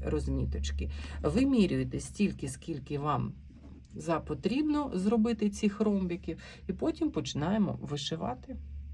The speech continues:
До речі, якщо вам зручніше, ви можете скористатися ось таким, е, м, мілочком, який потім легко стерти і, е, розмалювати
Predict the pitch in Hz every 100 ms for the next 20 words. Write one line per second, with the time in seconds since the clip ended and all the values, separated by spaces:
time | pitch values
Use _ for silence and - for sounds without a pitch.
0 | - 330 311 - 190 185 185 - 240 254
1 | 180 180 170 143 170 165 - - 247 277
2 | 196 170 185 185 170 160 - 151 - 139
3 | 147 - 165 202 202 151 - 147 139 -
4 | 156 147 - - 156 - 147 143 - -
5 | 147 147 143 139 139 65 65 - - -
6 | - - - - - - - 156 64 -
7 | 165 165 202 269 - 233 233 - - -
8 | - - 156 156 170 - 151 - 147 147
9 | 139 127 147 - 180 247 262 190 190 -
10 | - - - 240 285 - 160 151 143 -
11 | - 175 165 165 156 147 139 175 196 160
12 | 147